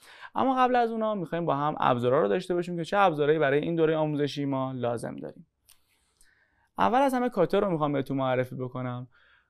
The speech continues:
کاتر وسیله‌ای هستش که برای تراشیدن مدادمون ازش استفاده می‌کنیم که همچنین شما می‌تونید از تراش هم استفاده بکنید، اما خب بهتر از کاتر استفاده بکنید. حالا توی دوره متوجه این قضیه مطمئناً خواهید شد خودتون،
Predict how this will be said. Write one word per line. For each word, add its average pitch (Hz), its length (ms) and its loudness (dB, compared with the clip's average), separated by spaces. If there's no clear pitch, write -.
کاتر 247 360 4
وسیله‌ای 180 320 2
هستش 196 340 -2
که 190 80 0
برای 151 160 2
تراشیدن 139 440 0
مدادمون 160 440 -2
ازش 139 240 -6
استفاده 131 540 -6
می‌کنیم 127 500 -8
که 135 120 -8
همچنین 156 440 -2
شما 131 200 -6
می‌تونید 147 320 -6
از 127 240 -2
تراش 139 320 -2
هم 180 80 -2
استفاده 135 460 2
بکنید، - 340 -6
اما 233 220 -2
خب 202 160 -2
بهتر 196 340 0
از 196 180 2
کاتر 143 280 0
استفاده 123 440 -4
بکنید. 120 340 -10
حالا 135 180 -6
توی 143 320 -4
دوره 135 220 4
متوجه 131 460 2
این 131 120 -2
قضیه 123 240 -2
مطمئناً 123 500 -6
خواهید 131 300 -6
شد 220 160 -6
خودتون، 190 560 -6